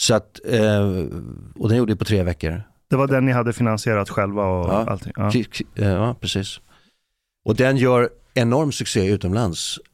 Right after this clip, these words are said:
Speaker 1: På, eh, den är väldigt nischad. Det är en, en film för cineaster,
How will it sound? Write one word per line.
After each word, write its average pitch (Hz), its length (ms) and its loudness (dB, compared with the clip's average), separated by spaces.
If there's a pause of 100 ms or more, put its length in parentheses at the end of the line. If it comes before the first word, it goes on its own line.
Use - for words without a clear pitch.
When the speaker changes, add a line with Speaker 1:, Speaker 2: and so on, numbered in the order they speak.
Speaker 1:
På, 85 360 2
eh, 82 140 0
den 110 220 0
är 123 40 2
väldigt 113 240 -2
nischad. 98 600 0
Det 104 140 2
är 104 60 2
en, 104 120 0
en 101 160 2
film 107 480 2
för 90 280 0
cineaster, 101 1300 0